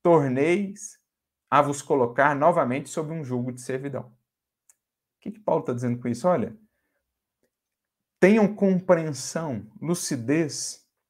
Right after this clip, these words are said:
acerca da liberdade para a qual Cristo nos convida, que será muito diferente da liberdade do simples fazer o que quero, porque isso geralmente gera servidão,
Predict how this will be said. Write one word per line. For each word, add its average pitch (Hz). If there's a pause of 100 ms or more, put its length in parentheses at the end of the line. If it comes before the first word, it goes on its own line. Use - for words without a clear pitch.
(260)
acerca 190
da 156
liberdade 156
para 156
a 139
qual 196
Cristo 185 (320)
nos 160
convida, 107 (880)
que 175
será 165
muito 208
diferente 160
da 135
liberdade 143
do 143
simples 170
fazer 147
o 156
que -
quero, 107 (640)
porque 139
isso 147
geralmente 135
gera 123
servidão, 131